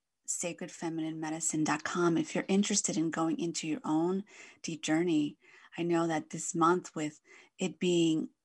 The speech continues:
amplified around love and heart awareness and the space of the divine feminine in our way that we relate and how our relationships need to represent and express our own divine essence, and making space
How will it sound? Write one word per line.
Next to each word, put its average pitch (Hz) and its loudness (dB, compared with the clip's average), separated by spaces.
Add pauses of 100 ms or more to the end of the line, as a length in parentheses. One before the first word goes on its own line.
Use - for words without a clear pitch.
(340)
amplified 190 0
around 160 0
love 165 0
and 156 -4 (180)
heart - 2
awareness 165 0
and 160 -8 (340)
the 190 -8
space 170 -4
of 165 -8
the 160 -4
divine 151 -2
feminine 185 2
in 160 -2 (580)
our 170 0
way 170 -2
that 170 -2
we 170 -2
relate 160 -2
and 165 -10
how 160 -4
our 156 -4
relationships 151 -2 (760)
need 185 0
to 175 -4
represent 160 -2
and 160 -4
express 165 -4
our 165 -4
own 180 -2
divine 156 0
essence, 170 -4
and 160 -4
making 165 -2
space - -2